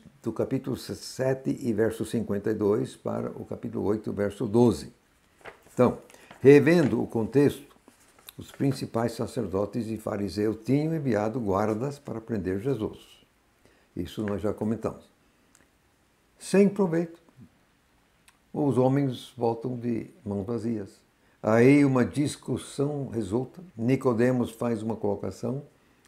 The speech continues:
ao que os fariseus respondem. Verso cinquenta e dois. "Será que tu também és da Galileia? Pesquisa e vê. Da Galileia nunca surgiu profeta."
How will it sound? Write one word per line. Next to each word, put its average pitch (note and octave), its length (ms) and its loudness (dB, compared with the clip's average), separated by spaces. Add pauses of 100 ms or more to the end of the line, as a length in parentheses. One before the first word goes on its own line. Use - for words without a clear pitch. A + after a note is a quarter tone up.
(540)
ao C3+ 280 6
que C#3 280 4
os B2+ 160 -4
fariseus A#2+ 640 0
respondem. G#2+ 640 -4 (100)
Verso A2 360 -4
cinquenta A2+ 420 -2
e - 20 2
dois. F#2 320 -4 (640)
"Será F2+ 380 -2
que G#2+ 160 -4
tu A2+ 180 -2
também G2+ 440 -2
és G2+ 160 0
da F#2 80 -2
Galileia? F#2 680 0 (480)
Pesquisa C#3+ 460 2
e E3+ 60 8
vê. B2 320 4 (340)
Da G2 100 -2
Galileia A#2 580 2
nunca C#3 440 -2
surgiu A#2+ 500 -4
profeta." A#2 480 -4